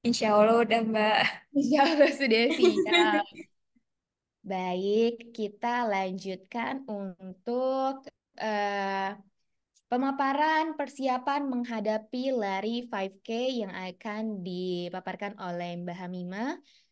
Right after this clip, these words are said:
Speaker 2: selaku fisioterapis ya. Boleh Mbak Hamimah, eh, langsung saja.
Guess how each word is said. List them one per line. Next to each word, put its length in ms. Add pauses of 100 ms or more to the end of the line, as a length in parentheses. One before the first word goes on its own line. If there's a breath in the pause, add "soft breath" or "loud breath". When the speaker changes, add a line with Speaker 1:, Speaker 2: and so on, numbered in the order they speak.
(240 soft breath)
Speaker 2:
selaku 960
fisioterapis 1040
ya. 320 (320 soft breath)
Boleh 240
Mbak 160
Hamimah, 400 (300)
eh, 260
langsung 320
saja. 320